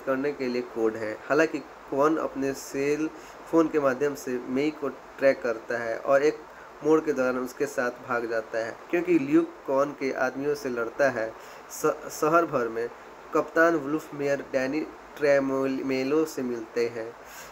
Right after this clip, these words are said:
जिन्होंने सीखा है कि ल्यूक शामिल है। उन्होंने वुल्फ को अपनी चेतावनी दी, यह समझाते हुए कि ल्यूक एक नियमित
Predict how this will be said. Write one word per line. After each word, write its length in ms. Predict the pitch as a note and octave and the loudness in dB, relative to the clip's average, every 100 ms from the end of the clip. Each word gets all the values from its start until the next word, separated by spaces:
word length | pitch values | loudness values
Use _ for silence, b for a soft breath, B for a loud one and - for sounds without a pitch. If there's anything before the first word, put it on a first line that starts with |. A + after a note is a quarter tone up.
| - D3 | -4 4
जिन्होंने 260 | E3+ F3+ | 4 4
सीखा 360 | F3+ C#3+ C3+ D#3+ | 2 -4 -2 0
है 120 | D#3 | 0
कि 120 | C#3+ | -2
ल्यूक 440 | B2+ C3+ C3+ D#3+ D#3+ - | -8 -4 0 0 0 -8
शामिल 420 | - A#2+ A#2+ A#2 | 0 0 0 -2
है। 240 | A#2 A2+ - C#3+ | -4 -8 -8 -6
उन्होंने 460 | D3 D#3+ D3+ C3+ - - - B B B - | 2 2 4 0 -2 -14 -20 B B B 0
वुल्फ 240 | D#3+ F#3 F3+ | 4 4 2
को 120 | C3+ | 0
अपनी 340 | A2+ B2+ C#3 | 0 0 -2
चेतावनी 460 | C3 B2+ B2+ B2+ C3+ | -4 -2 0 2 2
दी, 360 | A2+ A2 A2 - C3 | 0 -4 -6 -10 0
यह 100 | E3 | 2
समझाते 680 | E3 D3 C#3 C3 B2+ C#3 D#3 | 2 0 0 -2 -2 2 2
हुए 160 | C#3 | 2
कि 180 | B2+ B2+ | -2 -2
ल्यूक 320 | B2 B2+ D3+ - - | 0 2 0 -2 -6
एक 180 | C3+ C3 | -6 -2
नियमित 540 | B2+ B2+ B2+ C3+ | 0 2 2 0